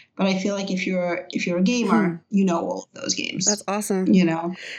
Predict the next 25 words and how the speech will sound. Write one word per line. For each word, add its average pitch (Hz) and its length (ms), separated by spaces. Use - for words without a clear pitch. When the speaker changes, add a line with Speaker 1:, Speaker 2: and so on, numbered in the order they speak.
Speaker 2:
Yeah, 320 120
that's 254 200
funny. 294 200
I 247 100
Speaker 1:
Yeah. 254 40
Speaker 2:
j-, - 140
'cause 240 160
I, 262 260
I 277 80
used 262 380
to 277 80
think 196 520
that 180 460
board 233 320
games 165 540
were 190 280
something 196 440
that - 160
people 220 260
with 202 160
specific 220 560
types 196 340
of 190 80
play 185 220
personalities 170 800